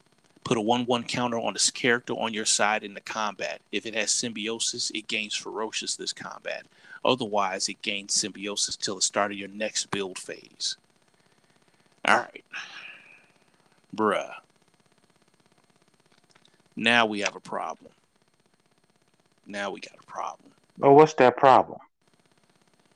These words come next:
Speaker 1: What you're telling me is every main character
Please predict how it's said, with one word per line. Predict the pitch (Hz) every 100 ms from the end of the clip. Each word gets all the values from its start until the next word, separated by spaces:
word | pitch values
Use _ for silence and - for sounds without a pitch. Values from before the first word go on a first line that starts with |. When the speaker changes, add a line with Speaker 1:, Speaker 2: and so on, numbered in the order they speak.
| _
Speaker 1:
What | 110 110
you're | -
telling | - 139 139
me | 104 101
is | 98 98 98 98 - - _ _ _ _ _ _ _ - - - -
every | 113 131
main | 127 117 120 131 -
character | - 95 92 - 104